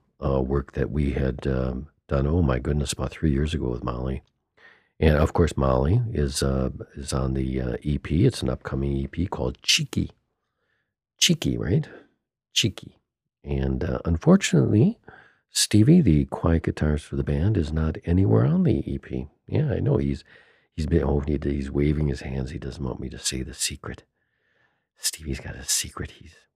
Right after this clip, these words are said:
working on his own works right now. So, yes, they know you're working on a, is that an E P like we like to do? Or, oh, a full C D. Oh, all right. So Stevie is, and I, you know, I was actually on one track. I played a little bass.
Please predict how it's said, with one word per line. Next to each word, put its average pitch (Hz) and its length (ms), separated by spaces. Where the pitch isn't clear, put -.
working 73 260
on 64 120
his 64 160
own 67 260
works 73 320
right 55 220
now. - 240
So, - 320
yes, 71 360
they 67 180
know 50 200
you're 52 120
working 71 380
on 64 160
a, 62 280
is 60 220
that 85 160
an 80 140
E 92 100
P 120 220
like 90 320
we 95 80
like 135 180
to 123 120
do? 165 200
Or, 107 140
oh, 151 240
a 131 40
full 202 360
C 73 260
D. 62 260
Oh, 107 260
all 69 140
right. 90 340
So - 140
Stevie 69 400
is, 65 300
and 117 140
I, 190 160
you 160 160
know, 110 100
I 139 160
was 139 160
actually 113 380
on 85 80
one 82 180
track. 76 380
I 87 60
played 76 240
a - 20
little 69 160
bass. 67 540